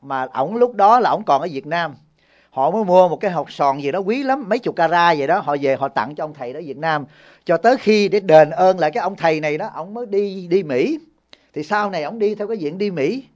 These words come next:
được, ổng được người ta bảo lãnh theo cái diện mà, mà đi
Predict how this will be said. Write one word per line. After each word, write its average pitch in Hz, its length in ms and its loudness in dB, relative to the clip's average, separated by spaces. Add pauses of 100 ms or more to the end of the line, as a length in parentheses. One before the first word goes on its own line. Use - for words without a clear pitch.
(360)
được, 151 220 -2 (120)
ổng 208 240 -4
được 160 200 0
người 151 100 -6
ta 185 180 -2
bảo 170 200 -2
lãnh 196 240 -6
theo 190 160 -4
cái 208 120 -8
diện 151 300 -2
mà, 143 280 -4
mà 135 180 -10
đi 180 280 -12